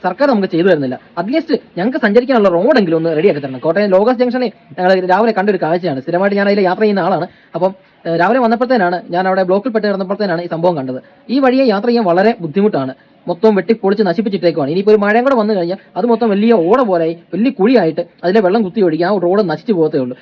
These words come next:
ഉടനെ തന്നെ ആ റോഡ് നന്നാക്കാനുള്ള കാര്യം അതിന് ഉത്തരവാദപ്പെട്ട ആളുകൾ ചെയ്തേ പറ്റത്തുള്ളൂ. ഞങ്ങൾ ടാക്സ് അടച്ചിട്ട്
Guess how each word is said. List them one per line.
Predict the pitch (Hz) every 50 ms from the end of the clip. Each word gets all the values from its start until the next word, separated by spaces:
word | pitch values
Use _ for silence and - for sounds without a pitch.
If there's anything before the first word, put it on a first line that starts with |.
| - - 220
ഉടനെ | 240 302 370 359 302
തന്നെ | 226 202 196
ആ | 208
റോഡ് | 214 196 202 208
നന്നാക്കാനുള്ള | 190 170 185 196 208 202 165 165
കാര്യം | 160 160 160 165 170 170 - _
അതിന് | 175 175
ഉത്തരവാദപ്പെട്ട | 170 175 185 185 185 175 196 175
ആളുകൾ | 170 147 143 143 160
ചെയ്തേ | 165 165 156 151 156 185
പറ്റത്തുള്ളൂ. | 175 151 - 151 156 147 165 170
ഞങ്ങൾ | 147 143 151 160 160 - _ _ _ -
ടാക്സ് | 156 170 196 -
അടച്ചിട്ട് | 202 185 175 180 170 185 160